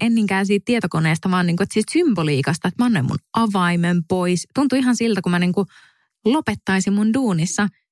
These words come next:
minkä mä vähän niinku hetkellisesti tein. Mutta tiedätkö, että se tuntuu niin paljon isommalta asialta. Se tuntui tosi, tosi pahalta. Ja just mä muistan, että ekalla ja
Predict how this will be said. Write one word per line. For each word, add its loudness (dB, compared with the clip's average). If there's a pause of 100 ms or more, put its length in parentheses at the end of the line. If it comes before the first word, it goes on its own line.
(100)
minkä 0
mä 0
vähän 0
niinku -2 (480)
hetkellisesti -2 (140)
tein. 2 (420)
Mutta -2
tiedätkö, -2
että -6
se -2
tuntuu 0
niin 0
paljon 0 (600)
isommalta -2
asialta. -2 (480)
Se 0
tuntui 0
tosi, -2
tosi -2
pahalta. 0
Ja 2
just -2
mä 0
muistan, -2
että -4 (280)
ekalla 0
ja 0